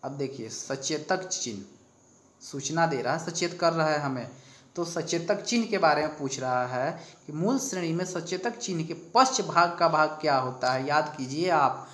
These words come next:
अभी हमने बताया आपको सभी को फिगर दिखा दिखा के, तो सचेतक चिन्ह को क्या कहा जाता है। तो इसका क्या हो जाएगा सचेतक चिन्ह में,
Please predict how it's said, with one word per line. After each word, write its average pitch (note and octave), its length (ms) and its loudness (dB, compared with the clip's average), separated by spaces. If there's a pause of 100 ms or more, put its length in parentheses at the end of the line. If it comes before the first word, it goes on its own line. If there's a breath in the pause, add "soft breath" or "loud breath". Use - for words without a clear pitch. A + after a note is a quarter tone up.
(240 loud breath)
अभी E3+ 180 0
हमने F3 260 0
बताया C#3+ 440 4
आपको C3+ 280 0
सभी C#3+ 280 -6
को C#3+ 100 -8
फिगर C3 280 -4
दिखा B2+ 260 -4
दिखा A#2 260 -6
के, G#2 140 -10
तो - 520 -18
सचेतक E3 420 -6
चिन्ह D#3 180 -10
को D3 120 -6
क्या F3+ 240 4
कहा C3+ 260 -2
जाता A#2+ 360 -4
है। G#2+ 180 -6 (420 loud breath)
तो - 160 -6
इसका G3 360 2
क्या G3 200 0
हो E3+ 140 2
जाएगा F3 420 2 (140)
सचेतक E3 460 -6
चिन्ह F3 220 -4
में, G#3+ 280 2